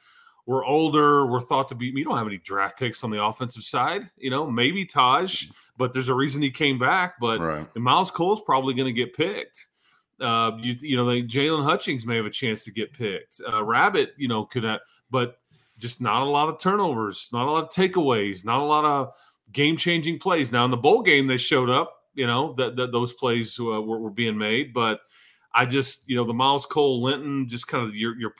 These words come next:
Speaker 1: pressure guys were, I think, uh, a bit off and, and a, a lot less than what I would have, uh, thought.
Speaker 2: Yeah, that, that's something that was on my list as well. Um, and it kinda ties into a bigger picture, whether it was just purely,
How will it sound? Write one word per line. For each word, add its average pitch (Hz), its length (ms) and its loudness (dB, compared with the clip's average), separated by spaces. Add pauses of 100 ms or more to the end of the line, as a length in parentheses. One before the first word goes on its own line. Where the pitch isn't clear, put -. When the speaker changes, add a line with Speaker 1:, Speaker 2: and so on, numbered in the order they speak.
Speaker 1:
pressure 131 520 0 (500)
guys 110 460 0
were, 110 200 0
I 107 80 -2
think, 110 300 -6
uh, 98 280 -4 (200)
a 110 180 -8
bit 123 160 0
off 107 380 0
and, 104 160 -6
and 107 180 -6
a, 98 240 -8
a 104 160 -6
lot 107 320 2
less 110 300 0
than 107 220 -4
what 104 120 0
I 98 140 0
would 101 220 -2
have, 95 160 -6 (200)
uh, 98 200 -6 (100)
thought. 107 280 0 (600)
Speaker 2:
Yeah, 95 220 8
that, 98 240 10
that's 104 260 4
something 90 300 -2
that 87 80 -2
was 85 160 -4
on 85 160 0
my 85 180 0
list 85 320 -2
as 78 160 -8
well. 85 480 0
Um, 82 400 -4
and 82 100 -4
it - 80 -8
kinda 95 220 2
ties 87 400 0
into 85 320 -2
a 80 60 -2
bigger 82 280 -2
picture, 90 380 -4
whether 87 260 2
it 82 60 2
was 82 160 -4
just 90 300 -4
purely, 98 560 2